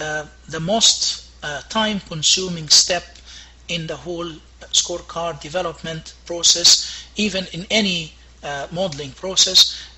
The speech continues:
Typically, it consumes between fifty percent and up to eighty percent of the time in some cases. So we will be busy doing things like merging and appending and aggregating files, finding and treating outliers. Of course, we have to define what is an outlier. Later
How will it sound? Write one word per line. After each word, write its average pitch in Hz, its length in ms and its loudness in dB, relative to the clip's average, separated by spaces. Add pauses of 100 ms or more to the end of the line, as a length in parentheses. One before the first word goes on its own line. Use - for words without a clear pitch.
(220)
Typically, 208 420 2
it 175 100 -4
consumes 180 600 2
between 165 320 -8
fifty 170 300 -6
percent 165 440 2
and 156 100 -6
up 156 200 -6
to 175 80 -8 (340)
eighty 170 220 -2
percent 151 560 2
of 151 200 -10
the 143 80 -12
time 147 460 -8
in 131 80 -12
some 147 240 0
cases. - 500 0 (420)
So 180 520 4 (380)
we 226 140 -4
will 233 180 -2
be 208 140 -2
busy 196 360 4
doing 185 300 -2
things 170 340 0
like 143 240 -6
merging 185 520 0
and 147 80 -8
appending 180 720 -2
and 127 280 -12
aggregating 170 480 -6
files, 170 420 -2
finding 170 480 -4
and 156 140 -10
treating 165 360 -8
outliers. 165 920 -4
Of - 80 -14
course, 160 240 0
we 139 120 -8
have 151 260 -8
to 156 80 -6
define 175 480 -6
what 165 160 -8
is 175 120 4
an 156 100 -2
outlier. 170 600 -4
Later 175 360 -4